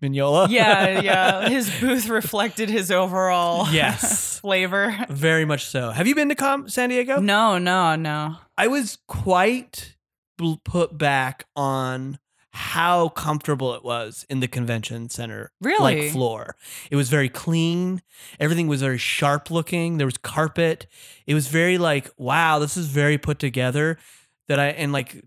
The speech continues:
Speaker 1: temperature wise, I expected to be, feel too much. I mean,
Speaker 2: Uncomfortable and, like,
Speaker 1: it could have been that I was there on Fur-, Thursday, so there's not as many people. But
Speaker 2: Oh,
Speaker 1: even
Speaker 2: yeah.
Speaker 1: if there's people, I was like, "This feels like a Disneyland where I feel clean,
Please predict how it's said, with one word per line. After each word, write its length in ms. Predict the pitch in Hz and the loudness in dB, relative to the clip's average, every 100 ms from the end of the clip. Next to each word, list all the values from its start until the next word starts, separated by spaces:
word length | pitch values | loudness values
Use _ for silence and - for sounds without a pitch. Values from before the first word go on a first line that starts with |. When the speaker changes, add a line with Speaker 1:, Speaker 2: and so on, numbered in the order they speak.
| _ | _
Speaker 1:
temperature 420 | 131 131 147 - | -6 -4 -4 -2
wise, 440 | 156 147 147 151 147 _ | 0 0 0 -2 -6 _
I 80 | 160 | -4
expected 380 | 180 - 196 175 | -4 -4 -4 -4
to 60 | |
be, 200 | 151 143 _ _ _ - | -4 -6 _ _ _ -12
feel 220 | - 151 | -2 -2
too 220 | - - | -2 -2
much. 160 | 151 147 | 2 2
I 40 | |
mean, 40 | 180 | 0
Speaker 2:
Uncomfortable 760 | - 175 165 202 180 160 160 | 0 -2 0 0 0 -2 -4
and, 140 | 160 151 | -6 -6
like, 380 | 143 143 147 - | -6 -8 -12 -14
Speaker 1:
it 100 | 208 | -8
could 140 | - 269 | 0 0
have 60 | |
been 120 | 262 226 | 0 0
that 100 | 202 | 2
I 100 | 180 | 2
was 120 | 156 | 2
there 120 | 156 | 0
on 140 | 147 123 | -2 -4
Fur-, 240 | - 123 | -4 -4
Thursday, 440 | 135 - 131 135 156 | -4 -4 -2 -2 -4
so 120 | - | -2
there's 140 | 127 | -6
not 100 | 143 | -4
as 140 | 135 - | -6 -6
many 120 | 127 | -10
people. 320 | - 139 156 | -6 -6 -6
But 200 | 147 175 | -4 -2
Speaker 2:
Oh, 80 | 170 | 2
Speaker 1:
even 200 | 175 - | 2 2
Speaker 2:
yeah. 20 | 151 | 2
Speaker 1:
if 60 | |
there's 160 | 208 165 | 0 0
people, 260 | 165 170 160 | -2 0 0
I 40 | |
was 120 | 147 | 0
like, 100 | 151 - - | -2 -6 -10
"This 160 | 196 208 | -4 -4
feels 180 | 285 240 | -2 -2
like 140 | 226 | -2
a 80 | 160 | -2
Disneyland 760 | 135 - 160 165 185 190 202 190 | -4 -2 -2 0 -2 0 0 2
where 140 | 160 | 2
I 80 | 139 | 0
feel 380 | 131 - 147 135 | -2 -2 -2 -2
clean, 500 | - - 131 131 | -6 -6 -2 -2